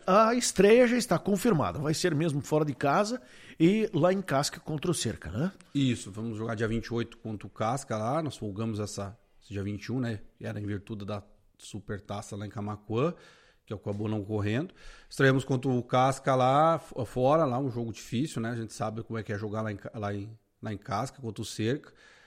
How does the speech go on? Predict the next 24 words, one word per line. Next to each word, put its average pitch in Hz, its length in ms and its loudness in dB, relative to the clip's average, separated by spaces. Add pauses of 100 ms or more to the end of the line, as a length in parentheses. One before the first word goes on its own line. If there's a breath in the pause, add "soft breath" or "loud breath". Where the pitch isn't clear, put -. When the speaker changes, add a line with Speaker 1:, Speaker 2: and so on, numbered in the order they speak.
(120)
Speaker 2:
É 110 160 -2
um 104 60 0
trabalho 110 400 -2
novo 113 440 0
do, 104 60 -10 (120)
do, - 220 -20 (120)
do 104 100 -14
Thiago, 107 460 -8
tá 101 160 -8
lá. 110 260 -8 (480 soft breath)
E 107 460 -4
depois 113 300 -4
a - 20 -2
gente 120 180 -2
faz 123 160 0
a 127 60 2
estreia 127 400 0
lá 123 60 0
em 117 40 -2
casa 120 380 0
contra 123 340 -4
o 131 40 0
Lagoa, 107 460 -2
né? 101 80 -8